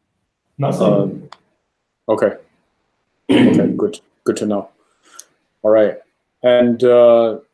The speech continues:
Speaker 2: so, uh, the user, uh, Stefan Burford, um, asked, so there's a proof of stake, the L P O S, I don't know what that is,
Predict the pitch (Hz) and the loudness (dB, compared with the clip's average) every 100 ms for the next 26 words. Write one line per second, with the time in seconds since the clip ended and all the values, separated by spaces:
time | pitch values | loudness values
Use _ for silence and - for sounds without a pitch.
0 | _ _ _ _ _ _ _ _ - - | _ _ _ _ _ _ _ _ -16 -8
1 | 139 135 131 127 123 123 90 _ _ 131 | 0 2 2 0 -2 -4 -12 _ _ -6
2 | 131 123 123 123 131 120 143 151 143 143 | -4 -2 -4 -6 -6 -4 -2 -2 0 2
3 | 139 131 - _ _ _ _ _ _ _ | 2 0 -6 _ _ _ _ _ _ _
4 | - 113 110 113 - - 147 - 147 139 | -6 -4 -2 -4 -4 -2 0 -2 -4 -4
5 | 139 135 135 _ _ _ _ _ _ 127 | -6 -8 -10 _ _ _ _ _ _ -4
6 | 135 - 196 214 233 - _ _ 120 117 | -4 0 0 0 -2 -10 _ _ -6 -4
7 | 117 113 117 - 120 123 - - _ - | -2 -4 -8 -8 -4 -4 -6 -16 _ -12
8 | - 120 117 123 117 127 120 117 110 107 | -4 -2 -2 -2 -4 0 2 2 0 -4
9 | - _ _ 151 143 139 - 175 165 165 | -12 _ _ -8 -4 -4 -2 0 2 0
10 | 165 - _ _ _ _ _ _ _ _ | -4 -20 _ _ _ _ _ _ _ _
11 | 127 117 - - - 131 131 127 - 139 | -4 -2 -2 -4 -6 -2 0 -2 -6 -6
12 | 131 127 131 165 - - - 120 120 120 | -4 -4 -4 -6 -8 -14 -14 -12 -10 -10
13 | 117 117 117 117 123 170 - - | -10 -10 -8 -8 -6 -6 -10 -18